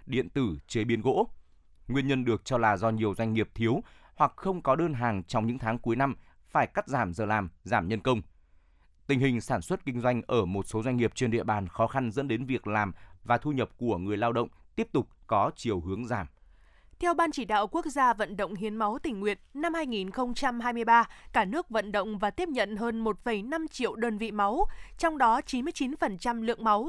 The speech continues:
Speaker 2: tiếp nhận từ người hiến máu tình nguyện. So với quy mô dân số, tỷ lệ người dân hiến máu tình nguyện bằng một phẩy năm phần trăm. Ngoài đối tượng chính là thanh niên, sinh viên,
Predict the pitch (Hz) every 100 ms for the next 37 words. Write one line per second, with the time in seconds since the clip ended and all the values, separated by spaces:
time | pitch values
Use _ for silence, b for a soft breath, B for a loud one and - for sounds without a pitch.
0 | - 370 320 247 208 - 214 196 202 202
1 | 214 220 233 214 311 254 190 208 - b
2 | b b - 254 214 208 254 277 220 220
3 | 214 214 233 202 285 392 b - 247 220
4 | 233 226 233 226 269 320 285 247 240 226
5 | 285 302 190 202 196 - 214 208 202 208
6 | - 247 196 214 302 294 220 175 254 233
7 | - b b b 220 202 185 214 277 214
8 | - 202 254 339 214 - 233 226 240 202
9 | - - 220 214 233